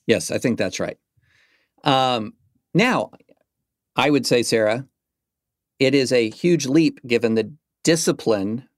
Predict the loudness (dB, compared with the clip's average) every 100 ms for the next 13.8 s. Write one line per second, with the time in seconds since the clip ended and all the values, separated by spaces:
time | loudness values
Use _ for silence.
0 | _ _ _ -4 -2 -2 -2 0 0 -2
1 | -2 0 0 0 -4 -4 -8 -10 _ _
2 | -4 0 0 0 -4 -4 -2 -2 2 4
3 | 4 2 0 0 2 2 0 0 2 4
4 | 4 2 2 0 -4 -10 _ _ _ _
5 | _ _ _ 0 2 2 0 -2 -4 -2
6 | -2 -2 -6 -8 -8 -8 -8 -2 -2 -2
7 | -8 _ _ -4 -2 0 0 0 0 2
8 | 2 0 -4 -10 _ _ -4 -4 0 2
9 | 2 0 -2 -4 -2 -2 -2 -4 -4 -8
10 | -10 _ -2 -2 _ _ _ _ _ -2
11 | 0 2 0 -2 -4 -6 -6 -16 _ _
12 | _ _ _ _ _ _ _ -2 2 2
13 | 4 2 2 2 2 0 -4